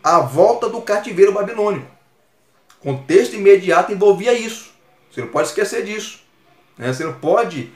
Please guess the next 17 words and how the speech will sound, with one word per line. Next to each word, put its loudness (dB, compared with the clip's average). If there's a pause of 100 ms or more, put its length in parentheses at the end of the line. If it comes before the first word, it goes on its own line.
(140)
tirar 2
o 0
profeta -2 (680)
Sofonias -6 (420)
da 4
época -2
que -4
ele 0
profetizou, -2 (1160)
né? -6
Do -6
período, 4
do -18
tempo -6
que -6
ele 0
profetizou. -8